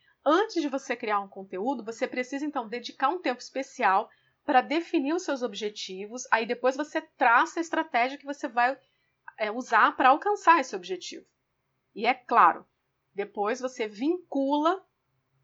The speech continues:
com os indicadores pra que você saiba se tá ou não progredindo com esse conteúdo, com essa tua estratégia, se tá ou não funcionando do jeito que você gostaria.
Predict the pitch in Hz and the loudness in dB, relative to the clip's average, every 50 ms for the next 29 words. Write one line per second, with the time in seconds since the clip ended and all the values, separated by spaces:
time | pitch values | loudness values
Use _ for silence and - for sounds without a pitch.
0 | _ - 262 233 240 254 254 214 190 220 214 220 214 - 262 254 220 233 226 233 | _ -2 0 0 0 -2 -6 -8 -10 -10 -12 -10 -4 0 0 0 0 0 0 0
1 | 254 294 294 - _ _ _ _ - - 277 311 - 320 302 320 320 - - 381 | -2 -4 -8 -12 _ _ _ _ -2 0 0 0 -2 -4 -6 -6 -4 -4 -6 -6
2 | 381 - - - 320 269 240 240 247 240 240 285 294 _ _ _ _ _ _ _ | -6 -8 -2 2 6 6 6 6 4 2 -2 -6 -6 _ _ _ _ _ _ _
3 | - - - 294 311 330 339 _ _ _ - 311 320 381 381 - - 349 381 403 | -10 -4 -2 0 0 -2 -4 _ _ _ 6 6 6 6 4 0 0 2 2 4
4 | 370 302 262 269 294 - _ _ _ - 330 302 294 302 320 330 262 220 220 233 | 4 4 2 2 0 -4 _ _ _ -2 0 0 0 0 -2 -2 -4 -6 -10 -10
5 | 247 254 247 254 - _ _ _ _ _ _ _ _ - 247 240 240 226 220 220 | -10 -10 -10 -12 -16 _ _ _ _ _ _ _ _ -4 -4 -2 -2 -4 -6 -8
6 | - - 233 226 - 269 247 226 220 226 214 - _ _ - 262 226 208 214 - | -10 -12 -12 -8 -8 -8 -8 -8 -10 -12 -14 -16 _ _ -6 -4 -4 -4 -4 -6
7 | - 214 - - 220 - - - - - - 233 - 202 190 202 - - _ - | -10 -12 -12 -14 -18 -8 -4 -4 -4 -2 0 -2 -2 -2 -4 -10 -18 -12 _ 0
8 | 247 226 226 240 254 233 220 220 226 - - 254 247 - - 262 233 220 214 220 | 0 2 2 0 -2 -6 -8 -10 -10 -12 -14 -16 -10 -6 -4 -4 -4 -4 -6 -10
9 | 214 233 208 233 214 214 - - 226 214 220 - 226 208 214 208 - 262 262 254 | -12 -10 -8 -8 -8 -8 -8 -12 -14 -12 -10 -10 -10 -10 -8 -4 -2 -2 -2 -2
10 | 208 185 185 185 | -4 -10 -12 -12